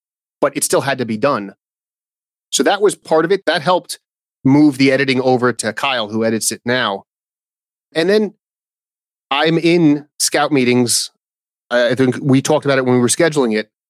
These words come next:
I'm free this Tuesday 'cause this is the one Tuesday a month, the first Tuesday of the month that I don't have a Scout meeting. So I have three Scout meetings on Tuesdays. I have a Scout meeting every Thursday, and probably half the weekends we do stuff. The kids are very active. My son is in the middle of his Eagle Scout project right now.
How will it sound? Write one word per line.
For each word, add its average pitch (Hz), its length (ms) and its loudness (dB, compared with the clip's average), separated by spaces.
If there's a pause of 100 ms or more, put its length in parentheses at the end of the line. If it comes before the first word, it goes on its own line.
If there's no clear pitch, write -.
(100)
I'm 131 160 -6
free 185 420 -2
this 156 160 2
Tuesday 139 400 0
'cause 120 140 -2
this 143 140 -2
is 131 60 -4
the 131 80 0
one 139 160 2
Tuesday 131 340 2
a 117 40 2
month, 127 200 0
the 110 80 -6
first - 320 -2
Tuesday 117 240 2
of 107 60 2
the 104 60 -2
month 110 220 -2
that 113 100 -2
I 107 60 2
don't 110 280 0
have 104 200 -4
a 104 60 -10
Scout 113 240 -2
meeting. 107 240 -8
So 113 100 -6
I 110 60 2
have 107 100 -2
three 160 220 2
Scout 160 240 0
meetings 127 220 2
on 117 100 0
Tuesdays. 190 420 2 (320)
I 123 40 -4
have 117 40 0
a - 20 0
Scout 147 220 0
meeting 131 300 0
every 143 300 0 (260)
Thursday, 151 500 2 (300)
and 123 340 0 (380)
probably 147 200 -2
half 160 280 -4
the 135 80 -4
weekends 123 400 -2
we 113 120 0
do 117 160 2
stuff. 104 200 -4
The 113 60 -20
kids 147 220 0
are 131 40 -2
very 147 220 2
active. 120 340 -2
My 120 140 0
son 131 200 0
is 113 220 -4
in 131 100 2
the 117 60 4
middle 135 160 2
of 151 80 2
his 123 120 -4
Eagle 120 140 -2
Scout 113 200 -2
project 110 260 -2
right 107 160 -2
now. 104 260 -6